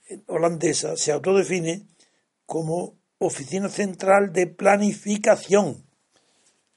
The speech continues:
Esto, en aquella época, cuando se creó, parecía casi normal, era la reconstrucción de Europa, era luego vinieron los planes, estaban de moda, los, eh, de moda no,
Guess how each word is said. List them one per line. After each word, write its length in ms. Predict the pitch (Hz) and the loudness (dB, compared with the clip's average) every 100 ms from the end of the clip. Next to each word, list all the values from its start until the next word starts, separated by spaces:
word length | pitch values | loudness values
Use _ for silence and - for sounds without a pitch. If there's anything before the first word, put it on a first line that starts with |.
| _ | _
Esto, 500 | 190 185 190 214 214 | -2 0 2 4 4
en 100 | 160 | 0
aquella 380 | 151 185 196 185 | -2 0 6 6
época, 520 | 170 185 175 226 107 - _ | 6 -2 -2 -2 -2 -14 _
cuando 220 | - 147 | -16 -12
se 180 | 147 180 | -4 -2
creó, 460 | 175 185 190 208 202 _ _ _ _ _ _ _ _ _ _ _ _ _ _ _ _ _ _ | 2 6 6 6 0 _ _ _ _ _ _ _ _ _ _ _ _ _ _ _ _ _ _
parecía 400 | 139 131 165 180 | -6 -4 0 2
casi 280 | 208 - 214 | 2 2 0
normal, 520 | 165 135 156 196 131 | 0 2 4 4 4
era 180 | 143 180 | 0 4
la 120 | 190 | 4
reconstrucción 680 | 175 170 135 117 110 170 190 | 4 2 -2 -8 0 0 2
de 80 | 151 | -2
Europa, 500 | 139 196 - 131 - _ _ _ | 4 4 4 -4 -6 _ _ _
era 180 | 143 151 | -2 2
luego 220 | 156 170 | 4 4
vinieron 320 | 175 180 185 | 4 2 2
los 160 | 147 - | -2 -2
planes, 540 | - 170 185 156 - | 6 6 8 0 -4
estaban 420 | 180 151 143 165 | -10 -4 0 0
de 120 | 165 | 0
moda, 280 | 151 190 180 | 2 4 4
los, 140 | 151 127 _ | 2 -2 _
eh, 120 | - 147 _ _ | -12 -12 _ _
de 160 | - 127 | -4 0
moda 260 | 156 196 | 2 2
no, 260 | 180 190 165 | 2 0 -2